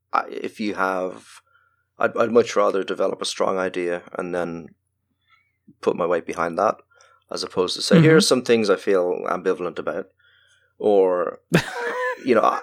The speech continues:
Speaker 1: I, and maybe it's, <laughs> maybe it's just that I, I can't come up with,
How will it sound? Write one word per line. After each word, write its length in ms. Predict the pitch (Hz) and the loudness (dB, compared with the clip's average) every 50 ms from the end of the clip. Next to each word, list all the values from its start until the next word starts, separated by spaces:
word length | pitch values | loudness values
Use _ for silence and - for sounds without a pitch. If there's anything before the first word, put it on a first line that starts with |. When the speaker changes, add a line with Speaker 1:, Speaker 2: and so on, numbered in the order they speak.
| - - - | -8 -6 -6
Speaker 1:
I, 100 | 58 - - - _ _ _ _ - - - | -4 -4 -6 -14 _ _ _ _ -20 -6 -2
and 260 | - - 160 147 135 | 0 2 4 4 6
maybe 280 | 131 135 135 135 135 135 | 8 8 6 8 6 4
it's, 220 | 135 127 120 - - - - 180 175 170 - - 185 | 4 4 2 -4 -4 -2 0 2 2 2 2 2 2
<laughs> 420 | 151 135 - - - - - _ - | 2 2 -2 -10 -18 -18 -20 _ -6
maybe 320 | 127 127 175 160 147 143 | 2 4 4 6 6 6
it's 180 | 139 135 - - | 4 4 2 0
just 280 | - 127 123 - - | 0 0 0 2 0
that 100 | 117 110 | 2 4
I, 220 | 107 107 - - 107 | 4 4 4 2 0
I 60 | 107 | 0
can't 300 | - - 110 104 104 98 - | -2 -6 -6 -6 -6 -6 -6
come 120 | 98 107 | -2 -2
up 200 | 107 107 - - | -2 -2 -2 -4
with, 160 | 101 95 - | -4 -4 -4